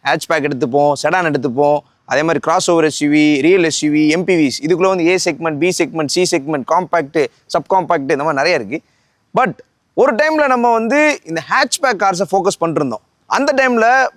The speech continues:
பயங்கர ட்ரெண்டிங்ல இருந்த ஒரு காரை தான் இப்ப நான் எடுத்துட்டு வந்திருக்கேன் உங்ககிட்ட. Renault-ஓட Kwid. Kwid அப்படின்றது வந்து சொல்லப்போனா அந்த ஃபர்ஸ்ட் கார் வாங்குறவங்களுக்கு ஒரு ட்ரீம் காரா இருந்துச்சுன்னு சொல்லலாம். ஆனா அதே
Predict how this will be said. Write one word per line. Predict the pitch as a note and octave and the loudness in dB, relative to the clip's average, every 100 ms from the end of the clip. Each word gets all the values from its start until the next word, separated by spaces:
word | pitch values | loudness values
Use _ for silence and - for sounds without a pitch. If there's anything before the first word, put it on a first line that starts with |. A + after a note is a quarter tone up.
| A#2 | -4
பயங்கர | B3 F4+ E4 D4+ F#3 - | -2 -2 0 0 0 -2
ட்ரெண்டிங்ல | A3 C#4 C#4+ C4+ A#3 | 0 0 0 2 0
இருந்த | F#3 G#3 B3 F3 | 2 2 2 2
ஒரு | D#3 C#3 | 0 2
காரை | E3+ F3 E3 | 2 2 0
தான் | G#3 | -2
இப்ப | C#3+ C3+ | -2 -6
நான் | B2 A#2+ | -4 -8
எடுத்துட்டு | C#3 C#3 | -8 -6
வந்திருக்கேன் | B2+ A#2+ A2+ | -6 -6 -10
உங்ககிட்ட. | A2 G#2+ D#3 - _ _ _ - E3 | -12 -4 -4 -4 _ _ _ -6 -2
Renault-ஓட | C4+ F4 D4+ A3 A#3 G3+ - | 2 2 4 4 0 -2 -2
Kwid. | E4+ C4 - | 0 0 -2
Kwid | D4+ C#4 | 0 0
அப்படின்றது | A#3 A3 G#3 G3+ G3 | 0 0 2 2 2
வந்து | G3+ C4+ A3 | 0 0 0
சொல்லப்போனா | G#3+ F#3+ G#3+ B3+ A3+ | 0 0 0 2 2
அந்த | F#3+ E3+ - _ _ - | 2 2 -4 _ _ -4
ஃபர்ஸ்ட் | G3 - - B3 | -4 -4 -2 0
கார் | A3+ G#3+ | 2 2
வாங்குறவங்களுக்கு | G#3+ G#3 G3+ F#3+ E3+ C#4 - F#3+ | 2 0 2 0 0 0 0 0
ஒரு | A3+ G3 | 0 2
ட்ரீம் | C#4 A3+ | 2 2
காரா | A3 G#3+ F#3+ | 2 2 0
இருந்துச்சுன்னு | F#3 E3+ F3+ | -2 -6 -2
சொல்லலாம். | E3 G3+ A#3+ | 0 2 2
ஆனா | G#3+ | 2
அதே | G3 | 2